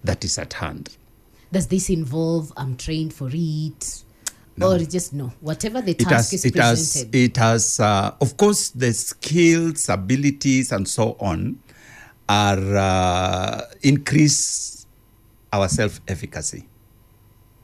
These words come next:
Speaker 1: Yes. In fact, previous, previous experiences, previous, uh, successes increase our levels of self-efficacy.
Speaker 2: Yes.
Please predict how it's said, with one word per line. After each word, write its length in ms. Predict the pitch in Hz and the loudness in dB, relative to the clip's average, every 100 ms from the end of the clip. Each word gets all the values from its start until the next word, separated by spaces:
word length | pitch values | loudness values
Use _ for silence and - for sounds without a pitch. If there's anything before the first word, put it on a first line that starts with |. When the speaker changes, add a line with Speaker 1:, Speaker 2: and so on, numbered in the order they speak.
| _ - | _ -2
Speaker 1:
Yes. 460 | 87 - - - - - _ _ - - - - | -2 0 -6 -6 -14 -20 _ _ -20 -20 -20 -4
In 120 | 107 | -4
fact, 500 | 104 175 165 - - - _ _ | 0 0 0 -2 -20 -20 _ _
previous, 960 | - 208 208 208 196 - - - - - _ _ _ _ | 0 2 4 2 2 0 -2 -4 -10 -14 _ _ _ _
previous 460 | - 160 156 156 143 | 0 0 2 0 -2
experiences, 1080 | 110 - - 117 95 85 - - - - - _ _ | -6 -8 -4 -4 -4 -6 -10 -10 -10 -12 -18 _ _
previous, 640 | - 123 123 120 113 - | -2 0 2 0 2 0
uh, 360 | 101 92 90 85 | 0 0 0 -2
successes 800 | - 90 - 110 101 - - - - _ _ _ _ _ _ - _ _ | -4 -6 -4 -2 -2 -4 -8 -12 -14 _ _ _ _ _ _ -20 _ _
increase 560 | 113 104 - 120 120 - | -2 -2 -2 0 0 0
our 260 | - 98 98 | -2 0 2
levels 540 | 101 101 101 101 - | 0 0 -2 -4 -6
of 120 | 95 | -8
self-efficacy. 1000 | - 85 82 - 82 78 - - - 107 - | -6 -6 -8 -12 -12 -12 -14 -14 -16 -18 -14
Speaker 2:
Yes. 460 | 156 143 131 - | -8 -6 -6 -10